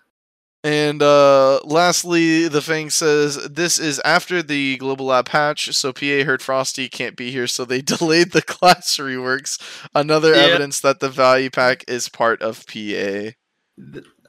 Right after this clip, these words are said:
Speaker 2: that's what I said earlier. I'm like,
Speaker 1: Intern's
Speaker 2: "Look."
Speaker 1: always listening, dude. The intern is always listening.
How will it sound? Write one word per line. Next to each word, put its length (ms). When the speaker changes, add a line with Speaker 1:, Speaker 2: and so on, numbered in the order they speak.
Speaker 2:
that's 320
what 80
I 80
said 200
earlier. 280
I'm 60
like, 100
Speaker 1:
Intern's 380
Speaker 2:
"Look." 100
Speaker 1:
always 380
listening, 540
dude. 460
The 140
intern 600
is 360
always 840
listening. 500